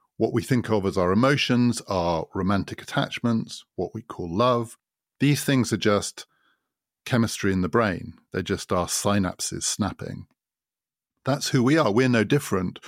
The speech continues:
from anything else in the material universe. We are just a material construct. And so all of these things that we built to overlay that, to deny that truth to ourselves so that we can believe we're something nobler, we're something more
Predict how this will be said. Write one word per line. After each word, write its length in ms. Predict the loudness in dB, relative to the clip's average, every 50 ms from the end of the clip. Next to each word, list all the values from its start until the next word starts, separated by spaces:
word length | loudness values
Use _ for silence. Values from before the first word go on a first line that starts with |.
| -20 -10
from 160 | -2 0 2
anything 360 | 2 2 2 0 0 2 2 2
else 280 | 2 2 0 -2 -2
in 60 | -4
the 60 | -2 -2
material 460 | -2 -4 -4 -4 -4 -2 -2 -2 -2
universe. 540 | -2 -2 -4 -4 -6 -6 -8 -8 -8 -10 -14 -18 -20 -20 -20 -20 _ _
We 100 | 0 2
are 100 | 2 2
just 320 | 2 2 0 0 0 -2 -2
a 40 |
material 560 | -2 -2 -2 -2 -2 -2 -2 0 -2 -2 -4 -4
construct. 720 | -2 0 0 0 -2 -4 -6 -8 -8 -8 -10 _ _ -20 _ _ _ _ -20 -20 -20 -20 -20 -12 -6 -4
And 80 | -2 2
so 160 | 2 4 4
all 160 | 4 4 2
of 120 | 2 2
these 220 | 0 0 0 0 0
things 280 | 2 2 4 2 2
that 140 | 0 -4 -4
we 100 | -4 -4
built 440 | -2 0 2 2 2 2 0 -6 -10
to 160 | -4 0 0 2
overlay 340 | 2 2 2 2 2 2
that, 400 | 2 2 0 -2 -2 -6 -10 -18 -20 -14
to 380 | -10 -8 -6 -6 -6 -8 -10 -12 _ _ _ _ _ _ _ _ _ _ _ _ -6
deny 340 | -4 -2 0 2 2 2 2
that 200 | 2 0 -2 -4
truth 320 | -2 0 0 0 0 0
to 100 | 0 0
ourselves 460 | 0 0 2 2 2 4 2 2 0
so 80 | -2 -4
that 120 | -4 -2
we 120 | -4 -4 -2
can 160 | -2 -4 -2
believe 400 | 0 0 2 2 4 2 2 0
we're 80 | -4
something 400 | -4 -4 -4 -4 -2 -2 -2 0
nobler, 420 | 0 0 0 0 0 0 0 0 0
we're 80 | -2
something 460 | -2 -4 -6 -8 -10 -10 -12 -12 -12 -14 -16 -20 -20 -20 -20 -20 -20 -20 _ _
more 440 | -8 -6 -4 -4 -4 -4 -6 -8